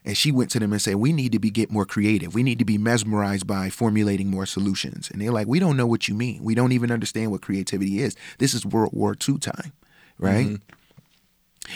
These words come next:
Speaker 1: So she came up with this equation with, for creativity, and it is as creativity is equal to the function of your attitude multiplied by your knowledge, imagination, and evaluation.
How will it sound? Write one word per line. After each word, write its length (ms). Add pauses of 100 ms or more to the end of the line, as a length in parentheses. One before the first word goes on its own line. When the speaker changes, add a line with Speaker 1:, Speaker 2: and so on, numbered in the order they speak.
Speaker 1:
So 140
she 160
came 280
up 120
with 140
this 180
equation 640 (720)
with, 260 (460)
for 260
creativity, 640
and 100
it 120
is 300
as 440
creativity 720
is 240
equal 320
to 140
the 80
function 420
of 80
your 180
attitude 720
multiplied 580
by 120
your 160
knowledge, 340
imagination, 640
and 140
evaluation. 800